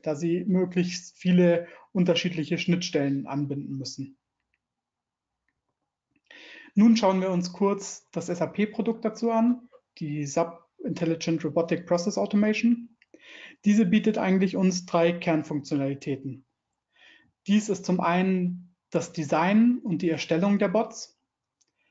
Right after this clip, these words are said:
dann die Orchestrierung und das Monitoring von diesen und die Ausführung. Wenn wir uns nun die S-A-P-Komponenten und das Naming anschauen,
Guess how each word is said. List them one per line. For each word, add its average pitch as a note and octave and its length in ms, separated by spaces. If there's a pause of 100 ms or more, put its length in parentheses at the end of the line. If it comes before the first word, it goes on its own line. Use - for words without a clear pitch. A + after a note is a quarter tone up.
(340)
dann E3+ 280
die D#3+ 300
Orchestrierung G#3+ 840
und E3+ 140
das - 160
Monitoring A3+ 640
von A#3 160
diesen A#3 540
und F3+ 260
die G3+ 80
Ausführung. C3+ 760 (1160)
Wenn F3+ 160
wir F#3 100
uns F#3 180
nun G3 280
die F3+ 160
S-A-P-Komponenten F#3+ 1500
und E3 120
das E3+ 120
Naming A3 400
anschauen, A#3 640